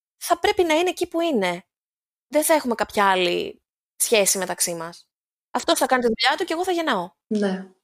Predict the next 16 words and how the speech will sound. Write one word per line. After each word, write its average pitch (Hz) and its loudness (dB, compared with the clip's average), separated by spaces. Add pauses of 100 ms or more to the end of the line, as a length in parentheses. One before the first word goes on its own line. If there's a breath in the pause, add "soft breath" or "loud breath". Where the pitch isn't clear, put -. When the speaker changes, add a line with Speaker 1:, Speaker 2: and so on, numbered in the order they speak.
(320 loud breath)
Speaker 2:
Ήταν 233 4
διαδικασία 170 2
του 185 -6
να 175 0
ζητήσεις 165 -4
να 160 -2
γεννήσεις 165 -4
φυσιολογικά 170 -2
ή 359 4
ήταν 247 2
υποστηρικτική; 175 -4 (760)
Speaker 1:
Στην 254 2
αρχή 240 0
δεν, 330 2
ε, 240 4
δεν 262 -2